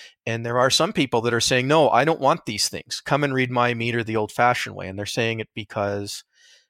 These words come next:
uh, like, there's horror stories out there of smart meters misreporting your usage. So people are getting bills in the thousands of dollars where before they were in the tens or hundreds. And again, it gets down to the electromagnetic frequency thing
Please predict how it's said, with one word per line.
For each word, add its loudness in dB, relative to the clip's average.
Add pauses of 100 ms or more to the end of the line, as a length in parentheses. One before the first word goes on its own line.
(120)
uh, -8
like, -2
there's -4
horror 0
stories 0
out 2
there -2
of -4
smart -2
meters -2
misreporting -4
your -2
usage. -4
So -2
people -4
are 0
getting -2
bills 0
in -6
the -4
thousands 0
of -8
dollars 0
where -6
before -6
they -4
were -6
in -10
the -8
tens -6
or -4
hundreds. -10 (880)
And -2
again, 0
it -4
gets -4
down 0
to -12
the -4
electromagnetic -2
frequency -8
thing -10